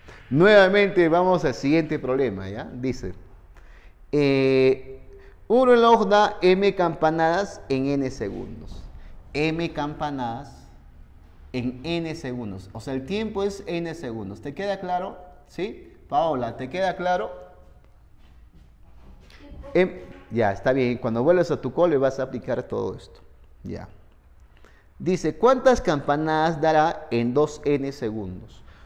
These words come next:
Cuando me habla de dos N segundos, obviamente es tiempo. ¿Sí o no? Entonces, a ti te dice, "¿cuántas campanadas?". Abajo de campanadas.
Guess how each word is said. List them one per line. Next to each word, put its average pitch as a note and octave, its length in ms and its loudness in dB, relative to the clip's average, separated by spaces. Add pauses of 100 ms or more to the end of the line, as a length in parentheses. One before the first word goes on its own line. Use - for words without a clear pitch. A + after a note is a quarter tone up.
(120)
Cuando F3+ 240 2
me G3+ 140 0
habla C#4+ 240 4
de F3+ 160 2
dos G#3+ 340 0
N G3 300 2
segundos, E3+ 580 -4
obviamente C#3+ 480 -4
es - 140 -12
tiempo. A#2+ 400 -10 (240)
¿Sí - 120 -8
o G3+ 120 2
no? G2+ 180 -4 (2000)
Entonces, B2 480 -8
a C3 100 -6
ti E3+ 120 -6
te E3+ 100 -6
dice, D#3+ 260 -4
"¿cuántas F#3 560 -2
campanadas?". C3+ 880 -4
Abajo G#2+ 440 -8
de G#2+ 120 -12
campanadas. - 840 -16